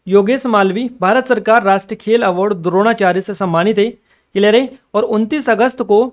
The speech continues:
राष्ट्रीय खेल दिवस पर पहली बार मलखंभ के क्षेत्र में द्रोणाचार्य अवार्ड किसी को दिया गया। तो याद रखिएगा, मलखंभ के क्षेत्र में पहली बार द्रोणाचार्य जो अवार्ड दिया गया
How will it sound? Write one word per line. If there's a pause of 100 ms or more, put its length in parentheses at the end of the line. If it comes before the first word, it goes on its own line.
(580)
राष्ट्रीय
खेल
दिवस
पर
पहली
बार
मलखंभ
के
क्षेत्र
में
द्रोणाचार्य
अवार्ड (300)
किसी
को
दिया
गया। (420)
तो
याद
रखिएगा,
मलखंभ
के
क्षेत्र
में
पहली
बार
द्रोणाचार्य
जो
अवार्ड
दिया
गया